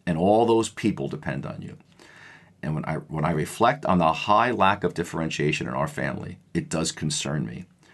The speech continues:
My sister commented that the reason she and her husband tried so hard to be pastors unsuccessfully was because in the church they found for the first time a hope for a healthy family.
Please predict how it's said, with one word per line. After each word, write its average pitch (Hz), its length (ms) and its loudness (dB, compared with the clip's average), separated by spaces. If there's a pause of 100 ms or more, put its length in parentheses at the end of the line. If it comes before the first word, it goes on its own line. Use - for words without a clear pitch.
(200)
My 95 120 2
sister 147 380 2
commented 107 560 2
that 73 80 -4
the 82 80 0
reason 101 340 2
she 120 240 2
and 113 80 2
her 95 80 2
husband 123 340 0
tried - 300 2
so 87 140 2
hard 101 260 2
to 82 60 -2
be 78 100 0
pastors 120 680 -2
unsuccessfully 71 920 -4 (320)
was 98 120 0
because 110 320 2
in 107 140 2
the 98 80 2
church 135 320 2
they 98 100 2
found 107 300 2
for 92 80 0
the 87 60 -2
first 147 420 -4
time 92 460 0 (220)
a 92 120 4
hope - 560 0
for 78 260 -4
a 80 140 0
healthy 92 580 0
family. - 600 -8